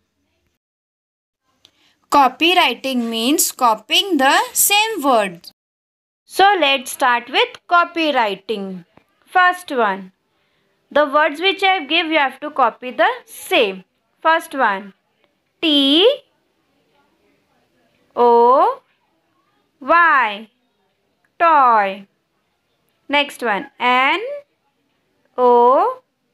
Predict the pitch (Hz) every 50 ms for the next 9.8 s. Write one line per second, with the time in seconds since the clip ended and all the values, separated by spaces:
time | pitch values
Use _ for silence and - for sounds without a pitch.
0 | _ _ _ _ _ _ _ _ _ _ _ _ _ _ _ _ - 247 247 330
1 | 339 349 349 285 254 269 262 254 233 214 208 202 214 196 196 _ _ _ _ _
2 | _ _ _ - 285 330 359 339 320 285 262 226 214 202 190 196 202 - _ _
3 | _ _ _ _ _ _ _ _ _ _ _ _ _ _ _ _ - - 311 302
4 | 285 269 254 262 277 311 359 466 508 508 - 285 226 220 240 254 254 262 277 320
5 | 403 523 - - _ _ _ _ _ _ _ _ _ _ _ _ _ _ - 233
6 | 226 330 359 370 359 339 302 269 247 220 202 226 - _ _ _ _ _ _ _
7 | _ - 339 339 330 294 247 226 214 190 170 - _ _ _ _ _ _ _ _
8 | _ _ _ _ _ _ _ _ _ _ _ _ _ _ _ _ _ _ _ _
9 | _ _ _ _ _ _ _ - 330 311 294 285 285 294 320 359